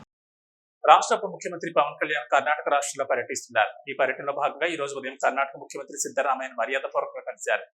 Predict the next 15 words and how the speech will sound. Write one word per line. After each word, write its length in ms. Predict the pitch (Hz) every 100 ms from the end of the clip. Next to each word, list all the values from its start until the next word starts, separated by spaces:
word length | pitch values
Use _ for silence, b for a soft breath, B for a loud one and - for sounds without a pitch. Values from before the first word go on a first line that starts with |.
| _ _ _ -
ఈ 40 | 165
సందర్భంగా 460 | 180 180 170 160
ఇరువురు 260 | 139 147 147
నేతలు 320 | 139 147 139
రాజకీయ 380 | 135 120 - 160
పరిస్థితులపై 440 | 127 - 147 156
చర్చించుకున్నారు. 680 | - 123 127 117 - 110 101 - _ -
అనంతరం 360 | - - 151 127
రాష్ట్ర 260 | 113 -
ప్రభుత్వం 340 | 139 135 - 135
తరపున 280 | 127 -
పలు 200 | 131 127
అంశాలను 380 | 117 123 139 131
కర్ణాటక 400 | 127 123 139 139
ముఖ్యమంత్రితో 500 | 135 127 143 131 147